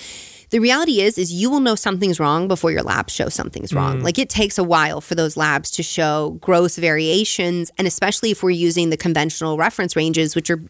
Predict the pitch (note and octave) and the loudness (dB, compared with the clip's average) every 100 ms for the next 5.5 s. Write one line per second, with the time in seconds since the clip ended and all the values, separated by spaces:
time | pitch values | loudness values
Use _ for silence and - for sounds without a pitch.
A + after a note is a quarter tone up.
0 | _ - F#3 D#4 F#3 E3 E3+ - E3 - | _ 0 2 2 2 2 0 0 -2 -2
1 | E3+ - D3+ D#3+ - A3+ D4+ - - - | -4 -2 -2 -2 -2 0 -2 -4 -6 -2
2 | F#3 F3+ G#3 G3 C4 E3+ A3 - D#3+ F3 | -2 0 0 2 2 2 0 0 -2 0
3 | E3+ E3+ D3+ A#3+ A3+ D#3+ - G#3+ F#3+ - | 0 0 -2 -4 -2 -6 0 0 0 -6
4 | - - - - - G3+ A3+ D4+ G3+ F3+ | -18 -18 -18 -20 -6 0 2 4 2 0
5 | E3 F3+ F3 F3 F3 | 0 0 2 2 2